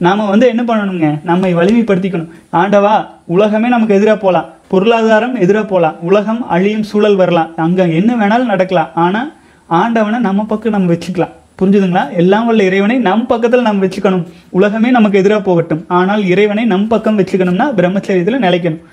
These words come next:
இதை தவிர ஏதாவது வழி இருக்கா? இல்லவே இல்லை, வாய்ப்பே இல்லை. ஆச்சுங்களா? So நீங்க ஆயிரம் வருடம்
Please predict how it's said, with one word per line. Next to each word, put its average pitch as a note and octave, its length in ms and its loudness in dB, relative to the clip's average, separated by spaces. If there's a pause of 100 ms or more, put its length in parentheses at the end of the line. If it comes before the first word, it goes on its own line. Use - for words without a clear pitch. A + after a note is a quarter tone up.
(280)
இதை F3+ 140 2 (100)
தவிர G3+ 180 2 (100)
ஏதாவது A3 200 4
வழி G3+ 260 4
இருக்கா? G#3+ 280 2 (520)
இல்லவே G3 480 2 (120)
இல்லை, E3+ 160 -2 (360)
வாய்ப்பே F#3 460 0 (100)
இல்லை. F#3 200 0 (180)
ஆச்சுங்களா? F3+ 380 0 (400)
So G3 80 -2 (120)
நீங்க F#3 160 2 (160)
ஆயிரம் G3 300 2
வருடம் A3+ 300 2